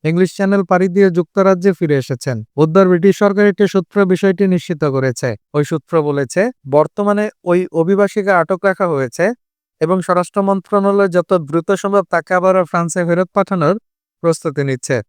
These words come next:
ব্রিটিশ দৈনিক দ্য গার্ডিয়ানের প্রতিবেদনে বলা হয়েছে, অভিবাসী যুক্তরাজ্যে আশ্রয়ের আবেদন করতে চান। তিনি দাবি করেছেন, ফ্রান্সের উত্তরাঞ্চলে মানব পাচারকারীদের একটি চক্রের হাতে তিনি নির্যাতনের শিকার হয়েছেন। আরেক ব্রিটিশ সংবাদ মাধ্যম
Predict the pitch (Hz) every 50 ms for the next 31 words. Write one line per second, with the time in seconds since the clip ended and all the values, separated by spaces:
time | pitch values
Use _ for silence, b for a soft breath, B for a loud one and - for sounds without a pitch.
0 | _ - 147 156 175 196 185 175 202 202 208 196 180 180 190 180 175 170 175 165
1 | 185 185 190 196 190 175 - 180 160 - 185 190 185 175 196 190 185 165 160 143
2 | 131 131 131 139 135 123 - - 180 214 240 - _ _ 151 160 170 175 180 196
3 | 180 - 208 190 156 175 160 - - 196 196 196 190 175 196 202 185 180 - -
4 | - 202 196 190 175 165 170 175 170 180 175 160 156 143 127 - 143 135 127 -
5 | 135 120 110 - _ _ _ _ _ _ _ - 147 143 143 143 143 139 139 139
6 | 135 135 139 135 139 131 - - 180 214 240 - _ _ - 170 170 170 - -
7 | 185 190 180 - - 196 202 202 190 - 208 196 196 190 180 170 170 180 170 -
8 | 190 - - 202 190 - 208 202 202 185 180 202 196 180 - - 190 - - 175
9 | 156 - - 202 190 165 160 131 - 151 175 220 - _ _ - 170 175 175 170
10 | 175 170 156 - 190 185 - 208 196 196 185 - 165 139 147 139 131 127 135 131
11 | 123 - - 139 127 113 - _ _ - 147 160 170 160 156 170 160 208 196 -
12 | 202 196 196 196 196 - - 202 190 175 202 196